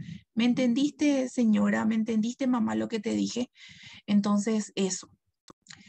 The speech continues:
Y, eh, insistir en los controles, ¿verdad?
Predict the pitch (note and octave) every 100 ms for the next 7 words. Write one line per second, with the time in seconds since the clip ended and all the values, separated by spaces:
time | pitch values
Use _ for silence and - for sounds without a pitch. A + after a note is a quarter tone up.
0 | - - - - C4+ D4+ C4+ - A#3+ A3+
1 | A#3+ C4 B3 G#3+ G#3 G#3 A3 - A3+ G3+
2 | G3 F3+ G#3 G3+ G3+